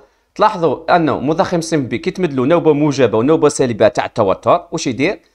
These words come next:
يحافظ عليهم. إذا في سورتي نوبة الموجبة تروح، الفي سورتي هي نفسها خالية من التشوهات، ونوبة سالبة تروح، الفي سورتي نفسها. إذا المضخم سين بي ضخم التيار فقط،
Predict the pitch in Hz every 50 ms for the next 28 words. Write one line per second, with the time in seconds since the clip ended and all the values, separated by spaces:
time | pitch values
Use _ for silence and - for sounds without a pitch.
0 | _ _ _ 113 104 - - 123 123 143 160 - 240 214 208 156 139 117 104 104
1 | - - 156 151 151 139 135 143 - - 131 113 - - - 82 - _ _ _
2 | _ _ _ - 127 151 147 160 156 147 143 139 113 123 117 110 98 - - 160
3 | 175 190 226 - - - _ _ _ _ 120 135 147 - - 151 143 - 131 127
4 | 165 202 240 330 339 240 123 - - 101 98 - - 143 117 120 131 131 165 226
5 | 311 330 339 330 - 226 - - 151 107 90 82 76 - - _ _ _ _ _
6 | _ _ 113 139 175 208 220 196 190 190 - - 175 170 165 165 220 196 - -
7 | 170 165 190 208 180 180 151 143 165 160 - 170 175 185 - 320 359 - 180 143
8 | 113 - - - - - _ _ _ _ _ - 135 135 165 165 165 160 160 160
9 | - - 151 135 - - 139 120 104 92 104 92 101 - 196 - - 160 147 139
10 | - - 175 240 370 415 - - - 117 - 80 - -